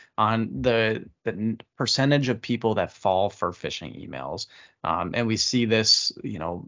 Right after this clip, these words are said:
across all of our different customers, all right? We have different industries, metrics, all that fun stuff. Um, but typically it's between, I'm gonna say just fifteen to thirty-five percent,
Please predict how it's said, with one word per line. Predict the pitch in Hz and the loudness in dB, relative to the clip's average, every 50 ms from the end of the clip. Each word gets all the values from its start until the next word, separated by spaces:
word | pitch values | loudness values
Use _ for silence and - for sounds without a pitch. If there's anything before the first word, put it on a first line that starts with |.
| - - | -12 -6
across | - - 139 - - 123 120 - - | -4 -4 0 4 4 4 4 4 4
all | 123 123 123 | 4 4 4
of | 117 113 | 4 4
our | 113 110 | 2 2
different | 107 107 - 110 107 104 | 2 -2 -2 -4 -4 0
customers, | - 104 101 - - 120 110 101 101 98 98 104 - - - - - _ - | 0 0 0 0 -2 -4 -2 -2 -2 -2 -2 -4 -4 -6 -8 -12 -20 _ -4
all | 104 95 | -2 -2
right? | 98 98 95 | 0 -2 -2
We | 104 101 | -4 -4
have | 104 123 113 110 110 | -2 -2 0 0 0
different | 123 117 - 113 - - | 0 0 -2 -2 -4 -2
industries, | 110 110 107 - - 107 107 104 | -4 -4 -4 -4 -4 -4 -4 -4
metrics, | - 110 104 104 - - 107 101 98 - - | -2 -4 -4 -2 -2 -2 -2 -2 -2 -2 -2
all | 87 92 98 | -2 0 -2
that | 87 - | -2 -4
fun | - 107 98 | -6 -6 -6
stuff. | 87 - - 87 82 90 87 - - - - - - - _ _ _ _ | -6 -6 -4 -4 -2 -2 -4 -6 -10 -20 -20 -20 -20 -20 _ _ _ _
Um, | - 92 90 87 92 107 - | -2 -2 -2 -2 -4 4 6
but | 151 143 127 110 107 110 - - _ _ _ _ _ _ _ _ _ _ _ _ _ _ _ _ _ _ _ _ _ _ _ _ _ _ _ _ _ - | 8 8 8 8 4 2 -4 -12 _ _ _ _ _ _ _ _ _ _ _ _ _ _ _ _ _ _ _ _ _ _ _ _ _ _ _ _ _ 0
typically | 180 185 180 165 165 143 | 2 2 4 6 6 6
it's | 135 - - | 4 4 -2
between, | - - 113 - 131 123 120 120 117 117 113 113 113 113 110 113 113 110 113 113 113 113 110 110 107 - | -6 -8 -4 -2 0 0 0 0 0 0 0 0 0 0 2 2 2 2 2 0 0 0 0 -2 -2 -2
I'm | - 117 123 123 120 | -2 -2 -2 0 0
gonna | 120 117 | -2 -2
say | 110 - 120 110 | -2 -2 -2 -4
just | 101 104 - - - | -4 -6 -10 -4 -2
fifteen | 139 123 - - - 127 127 123 123 | -2 -2 -2 -2 -2 0 2 2 2
to | 117 110 107 107 | 2 2 0 -2
thirty-five | - _ - 117 113 120 120 117 117 120 117 117 110 - - - 92 123 160 185 180 - | -4 _ -2 0 2 2 2 0 -2 -2 -2 -2 -4 -2 0 2 4 4 2 2 -2 -4
percent, | - 180 - 196 202 208 240 226 | -4 -2 -2 -2 -2 -2 -4 -6